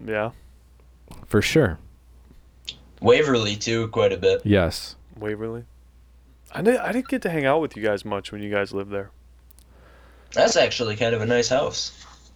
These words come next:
Speaker 1: I don't
Speaker 3: The
Speaker 1: remember
Speaker 3: basement
Speaker 1: being
Speaker 3: was
Speaker 1: there a
Speaker 3: super
Speaker 1: whole
Speaker 3: creepy,
Speaker 1: lot.
Speaker 3: but
Speaker 2: Yeah, that place was cool.
Speaker 1: Mm.
Speaker 2: Todd
Speaker 3: I did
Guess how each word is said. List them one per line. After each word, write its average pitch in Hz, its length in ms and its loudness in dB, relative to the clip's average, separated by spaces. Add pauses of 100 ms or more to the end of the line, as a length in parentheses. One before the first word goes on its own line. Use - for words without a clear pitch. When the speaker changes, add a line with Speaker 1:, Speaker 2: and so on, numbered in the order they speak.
(460)
Speaker 1:
I 131 60 0
don't 156 160 0
Speaker 3:
The 165 60 4
Speaker 1:
remember 170 200 6
Speaker 3:
basement 147 140 2 (100)
Speaker 1:
being 170 80 4
Speaker 3:
was 151 80 2
Speaker 1:
there 127 180 4
a 110 40 0
Speaker 3:
super - 60 -4
Speaker 1:
whole 113 100 2
Speaker 3:
creepy, 107 140 2
Speaker 1:
lot. 110 240 0
Speaker 3:
but - 180 -2 (1800)
Speaker 2:
Yeah, 123 140 6
that 156 140 4
place 156 240 4
was 104 120 0
cool. 98 320 2 (540)
Speaker 1:
Mm. 107 280 -12 (1000)
Speaker 2:
Todd 101 260 6
Speaker 3:
I - 60 4
did 104 80 6